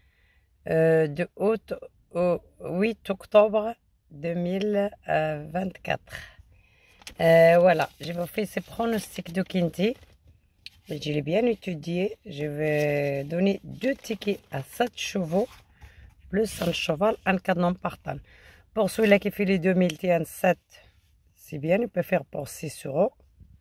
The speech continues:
trois euros par ticket. Pour celui-là qui fait les mille tiens six, il peut prendre les trois de base, les quatre de base, il rajoute les autres derrière. Il peut les faire à, à moitié prix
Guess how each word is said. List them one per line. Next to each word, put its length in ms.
trois 240
euros 220
par 260
ticket. 400
Pour 160
celui-là 260
qui 160
fait 180
les 100
mille 260
tiens 240
six, 380
il 80
peut 120
prendre 360
les 180
trois 340
de 100
base, 360
les 120
quatre 360
de 100
base, 320
il 80
rajoute 380
les 180
autres 260
derrière. 560
Il 80
peut 160
les 140
faire 260
à, 540
à 160
moitié 400
prix 300